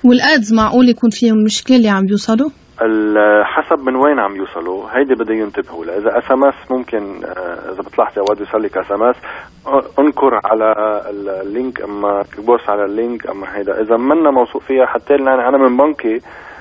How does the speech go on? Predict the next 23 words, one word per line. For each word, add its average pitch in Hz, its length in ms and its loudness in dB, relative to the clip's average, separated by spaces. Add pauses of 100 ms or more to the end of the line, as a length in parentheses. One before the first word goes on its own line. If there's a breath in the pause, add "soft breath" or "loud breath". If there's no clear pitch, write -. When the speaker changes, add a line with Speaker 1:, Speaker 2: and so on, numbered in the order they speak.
(200 loud breath)
Speaker 2:
بيقولوا 120 300 6
لي 123 140 4
إنه 120 260 2
ممنوع 123 520 2
نحن 113 220 -4
نحط - 420 -4
اللينك، 101 400 -6
لأنه 98 340 -4
هيدا 110 260 -2
ممكن 113 500 -4 (320 soft breath)
حدا، 131 600 4 (140)
بتعرف 113 200 -2
اليوم 110 180 -4
الاس 101 200 -10
ام 113 120 -2
اس - 220 -6
مين 123 100 -4
ما 117 80 -2
كان 123 160 0
فيه 113 160 -6
يبعت 104 240 0
باسم 110 340 -4
بنك، 104 260 -4